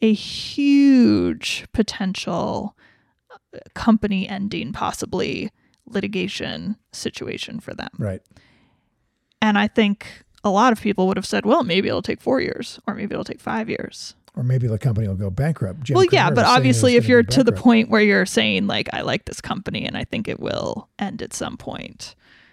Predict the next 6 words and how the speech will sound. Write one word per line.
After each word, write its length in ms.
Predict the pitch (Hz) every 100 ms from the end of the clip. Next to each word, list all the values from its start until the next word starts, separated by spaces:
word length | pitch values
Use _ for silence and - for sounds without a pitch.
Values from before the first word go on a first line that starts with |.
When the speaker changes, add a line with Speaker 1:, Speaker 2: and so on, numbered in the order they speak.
| _ _
Speaker 1:
um, 360 | 392 - - -
you're 140 | - -
past 320 | - 107 -
that. 260 | - - - -
But, 200 | 147 - _ _ _ _ _ _ -
um, 480 | 185 165 - -